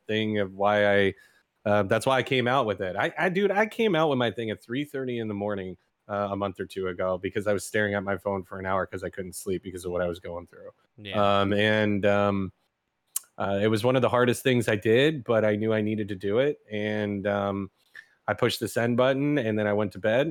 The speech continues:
Speaker 1: and I woke up in the morning and was overwhelmed by the positive support from it. So, um,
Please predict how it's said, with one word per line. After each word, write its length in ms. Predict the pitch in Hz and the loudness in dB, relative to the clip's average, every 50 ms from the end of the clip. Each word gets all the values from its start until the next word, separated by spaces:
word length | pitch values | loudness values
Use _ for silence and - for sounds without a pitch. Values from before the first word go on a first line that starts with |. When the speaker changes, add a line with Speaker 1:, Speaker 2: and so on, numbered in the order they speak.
| 127 | -4
Speaker 1:
and 140 | 107 107 101 | -6 -4 -2
I 60 | 104 | 0
woke 220 | 101 101 104 101 - | 0 0 0 0 0
up 100 | 104 95 | -2 -4
in 60 | 98 | -2
the 60 | 101 | -4
morning 380 | 101 101 98 101 101 98 98 98 | -4 -2 -2 -2 -2 -2 -2 -4
and 260 | 95 95 92 92 90 87 | -4 -4 -6 -8 -8 -6
was 260 | 95 101 98 90 90 - - | -4 -4 -4 -4 -6 -8 -10
overwhelmed 460 | 107 98 98 95 98 98 98 98 95 90 | -10 -8 -8 -6 -6 -4 -4 -4 -6 -6
by 100 | 95 92 | -8 -8
the 80 | 90 90 | -8 -8
positive 380 | - 95 87 87 - - 85 | -8 -8 -8 -8 -10 -14 -20
support 360 | - - 90 _ - 92 95 _ | -20 -20 -20 _ -20 -20 -20 _
from 140 | - - _ | -20 -20 _
it. 120 | - _ _ _ | -20 _ _ _
So, 600 | - - - - 113 107 104 104 104 101 104 101 - - - _ _ _ _ - | -16 -10 -4 -2 2 4 4 6 6 6 4 4 2 -4 -20 _ _ _ _ -6
um, 600 | 104 101 104 101 101 98 98 95 95 95 92 | -2 0 0 0 0 0 -2 -4 -4 -6 -8